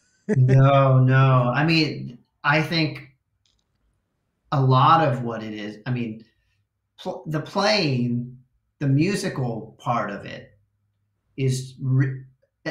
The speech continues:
Speaker 2: the longer something goes on is, is really,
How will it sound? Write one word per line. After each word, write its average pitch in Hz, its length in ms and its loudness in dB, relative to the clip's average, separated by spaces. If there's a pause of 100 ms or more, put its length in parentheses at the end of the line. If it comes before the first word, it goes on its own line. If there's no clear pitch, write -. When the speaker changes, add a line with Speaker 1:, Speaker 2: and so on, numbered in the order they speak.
Speaker 2:
the 151 120 -2
longer 160 500 4
something 135 460 -2
goes 120 240 -4
on 117 420 -4
is, 110 300 -14 (220)
is 120 200 -10
really, 117 720 -4